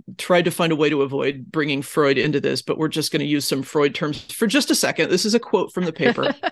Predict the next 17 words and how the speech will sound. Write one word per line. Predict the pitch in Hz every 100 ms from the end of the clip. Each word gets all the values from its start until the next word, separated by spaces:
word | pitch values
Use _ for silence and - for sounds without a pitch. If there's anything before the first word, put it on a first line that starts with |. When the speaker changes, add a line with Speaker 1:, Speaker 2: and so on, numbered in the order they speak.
| _ _ _ _ -
Speaker 1:
Uh, | 202 196
according | 202 240 233 294
to | 269
Freud, | - 180 170 156
melancholia | 160 196 214 214 190 180 170
occurs | 165 - 160 156 151
in | 165
cases | 151 156 156 160
where | 151 151
the |
libido | 143 143 143 180 190
must | 156 170 -
be | 170
withdrawn | 151 123 151 156
from | - 202
an | 185
object | 156 151 143